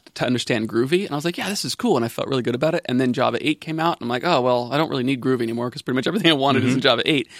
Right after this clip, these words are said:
Speaker 1: And so it's like, "Oh, Groovy's kind of an, like, this annoying middle ground thing I don't really want," and I
Speaker 2: I,
Speaker 1: do a lot of Groovy.
Speaker 2: I just wrote about this on
Speaker 1: Oh, you did?
Speaker 2: Quora.
Speaker 1: Oh, really? Cool.
Speaker 2: Quora dot com.
Speaker 1: Yeah, yeah.
Speaker 2: Someone was asking about, like, "Why isn't Groovy a thing anymore?" And I'm like, "Well, some people have said it was because Scala was better," which it was,
Speaker 1: Maybe.
Speaker 2: but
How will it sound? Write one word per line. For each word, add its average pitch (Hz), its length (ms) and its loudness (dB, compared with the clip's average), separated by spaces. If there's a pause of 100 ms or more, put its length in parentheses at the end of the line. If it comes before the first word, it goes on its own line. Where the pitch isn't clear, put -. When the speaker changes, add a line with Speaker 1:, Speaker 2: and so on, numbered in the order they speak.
(220)
Speaker 1:
And 143 100 0
so 156 140 6
it's 135 100 2
like, 135 240 2
"Oh, 151 160 2
Groovy's 151 240 2
kind 131 180 -4
of 117 80 -2
an, 113 140 -2 (460)
like, 131 140 2
this - 220 -4 (380)
annoying 139 480 6
middle 147 220 6
ground 113 340 2
thing 117 160 0
I 117 60 0
don't 120 140 0
really 113 200 0
want," 113 380 2
and 131 80 2
I - 20 6
Speaker 2:
I, 139 40 6
Speaker 1:
do 151 80 8
a - 20 8
lot 120 160 6
of 113 40 -4
Groovy. 120 120 4
Speaker 2:
I 226 160 4
just 156 580 0
wrote 135 300 2
about 104 300 0
this 107 300 -4
on 117 200 2
Speaker 1:
Oh, 196 60 10
you 214 120 6
did? 220 140 4
Speaker 2:
Quora. 135 300 2 (120)
Speaker 1:
Oh, 214 80 8
really? 233 240 6
Cool. 165 120 6
Speaker 2:
Quora 160 100 8
dot 101 180 2
com. - 120 0
Speaker 1:
Yeah, 151 60 4
yeah. 151 140 2
Speaker 2:
Someone 151 240 0
was 131 80 0
asking 139 300 2
about, 120 120 4
like, 117 140 2
"Why 180 160 4
isn't 220 240 0
Groovy 208 320 0
a 123 40 2
thing 117 200 -2
anymore?" 104 340 0
And 101 80 -6
I'm 127 100 -4
like, 143 180 -2
"Well, 196 340 6
some 226 200 0
people 220 200 4
have 170 120 6
said 170 140 4
it 151 40 6
was 135 160 2
because 123 340 -2
Scala 147 320 4
was 110 160 0
better," 107 340 0
which 117 300 -10
it 104 180 -20
was, 190 320 -4
Speaker 1:
Maybe. 220 180 2
Speaker 2:
but 147 160 4